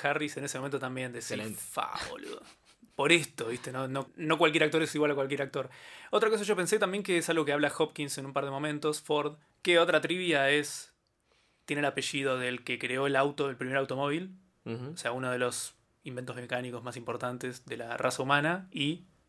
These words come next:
Speaker 1: es el nombre del director de westerns más famoso de la historia del cine,
Speaker 2: Claro,
Speaker 1: John
Speaker 2: también.
Speaker 1: Ford. Pero bueno, Hopkins en un par de momentos habla de que en el mundo exterior ya no queda nada por matar, probablemente no hayan guerras, todas las enfermedades tienen cura,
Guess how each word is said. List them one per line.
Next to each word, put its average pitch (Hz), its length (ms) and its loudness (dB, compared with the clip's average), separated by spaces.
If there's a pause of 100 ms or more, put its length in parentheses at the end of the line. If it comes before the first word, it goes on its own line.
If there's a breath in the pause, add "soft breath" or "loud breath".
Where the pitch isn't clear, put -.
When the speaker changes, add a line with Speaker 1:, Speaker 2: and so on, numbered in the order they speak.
(100)
Speaker 1:
es 123 240 -2
el 123 280 -2
nombre 131 360 2
del 120 160 0
director 123 440 2
de 127 80 2
westerns 127 580 0
más 120 140 -2
famoso 123 380 -2
de 117 60 -2
la 110 60 -10
historia 120 300 -4
del 117 100 -4
cine, 123 200 0
Speaker 2:
Claro, 104 200 2
Speaker 1:
John - 60 -20
Speaker 2:
también. 117 260 0
Speaker 1:
Ford. 113 260 0 (460 loud breath)
Pero 147 120 6
bueno, 139 220 4 (160 loud breath)
Hopkins 185 300 -2
en 190 60 2
un 185 80 0
par 196 100 6
de 202 60 4
momentos 202 340 -2
habla 175 200 6
de 143 120 2
que 143 80 -6
en 139 60 -6
el 131 200 -6
mundo 156 580 2
exterior 151 560 2
ya 139 220 0
no 143 140 -4
queda 147 220 2
nada 147 280 2
por 127 180 -4
matar, 160 640 4 (380)
probablemente 135 380 0
no 135 60 -2
hayan 127 220 -4
guerras, 143 640 0 (120)
todas 147 160 6
las 131 80 -2
enfermedades 131 340 -4
tienen 127 220 -8
cura, 143 460 -2